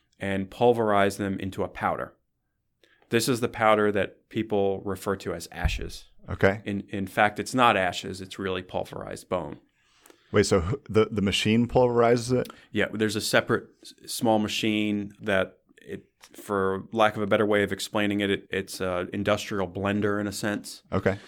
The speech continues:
Speaker 1: And, uh, pulverizes that bone into the powder form that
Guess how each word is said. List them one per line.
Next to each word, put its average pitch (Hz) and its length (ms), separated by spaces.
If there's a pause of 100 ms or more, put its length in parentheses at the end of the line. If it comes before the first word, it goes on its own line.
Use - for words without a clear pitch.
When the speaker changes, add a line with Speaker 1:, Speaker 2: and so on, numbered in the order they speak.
(260)
Speaker 1:
And, 92 680
uh, 90 160
pulverizes 95 640
that 95 240
bone 95 220
into 92 220
the 90 140
powder 92 360
form 95 340
that 87 220